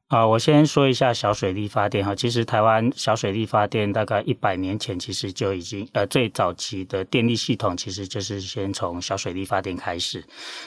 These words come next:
那，那个年代的，当然电力需求比较没有那么多哈，那技术的这个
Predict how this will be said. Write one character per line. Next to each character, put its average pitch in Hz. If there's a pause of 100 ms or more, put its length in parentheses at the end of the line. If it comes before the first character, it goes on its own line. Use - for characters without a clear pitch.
(100)
那， 110
那 131
个 120
年 104
代 117
的， 98 (520)
当 127
然 123
电 127
力 123
需 123
求 98
比 92
较 101
没 98
有 90
那 92
么 95
多 92
哈， 87
那 98
技 -
术 101 (220)
的 92
这 101
个 90